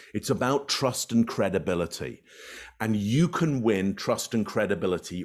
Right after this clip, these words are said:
really fast via camera. You can save even more time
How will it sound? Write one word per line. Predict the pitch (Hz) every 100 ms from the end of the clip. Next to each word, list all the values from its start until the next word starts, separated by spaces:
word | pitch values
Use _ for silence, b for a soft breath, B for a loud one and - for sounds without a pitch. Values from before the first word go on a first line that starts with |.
| -
really | 90 98 110 135 131 127
fast | 117 - 92 85 - - -
via | 90 87 95 90 87 85 - b b
camera. | - 117 90 73
You | 78 98
can | 113
save | 101 - 170 139 143 147 -
even | 143 131 117 120
more | 120 127 147 160 160
time | - 98 82 85 87 104